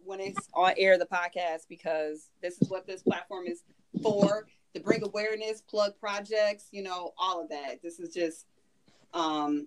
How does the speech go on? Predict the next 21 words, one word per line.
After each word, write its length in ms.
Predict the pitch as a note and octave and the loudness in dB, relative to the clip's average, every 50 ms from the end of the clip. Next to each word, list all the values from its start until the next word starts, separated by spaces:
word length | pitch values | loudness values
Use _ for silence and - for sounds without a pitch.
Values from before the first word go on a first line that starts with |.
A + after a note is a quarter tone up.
| _ _ - | _ _ -8
a 80 | D#3 D#3+ | -8 -6
spot 320 | - - F3+ F3 - - - | -4 0 0 0 0 0 -2
for 120 | E3+ E3 | -2 -2
everyone 260 | E3 D#3+ D#3+ D#3 D#3 E3 | 0 0 0 0 0 -2
to 140 | - E3 D#3 | -2 -2 0
really, 560 | D3+ D#3+ D#3+ D#3 D#3 D#3 D#3 D#3 D#3 D3+ - - | 0 0 0 0 2 2 2 2 2 0 -4 -8
you 60 | - F3 | -4 -2
know, 180 | D#3+ D3+ D3+ | 0 0 0
shine 500 | D3+ - - - F3+ D#3 D#3+ D#3+ D#3+ D#3 | -2 -6 -4 -2 0 0 0 2 2 2
and, 240 | D#3 D3+ D3 D3 - - | 0 0 -2 -6 -4 0
and 120 | D#3+ D3+ | 0 0
shine 300 | D3+ - D#3+ D3+ C#3+ C#3 C#3 | 0 0 -4 -4 -4 -4 -6
light 200 | C3+ C3+ C3 C3 | -6 -6 -6 -6
on. 180 | C3 B2+ B2 | -8 -12 -12
And 260 | A#2 - - - D3+ C#3 | -14 -16 -16 -8 0 4
I 80 | C3+ | 6
do 140 | C#3 D3+ D3+ | 8 8 8
appreciate, 560 | D3 - - E3+ D#3+ - - E3+ E3 D3+ - _ _ _ _ _ _ _ _ - - _ | 6 6 4 4 4 4 2 0 0 -2 -4 _ _ _ _ _ _ _ _ -20 -14 _
appreciate 260 | - - G3+ G3+ - - | 8 8 8 8 8 2
you 60 | - | 4
coming, 360 | B3 B3+ B3+ B3 B3+ B3+ | 4 4 4 4 0 -2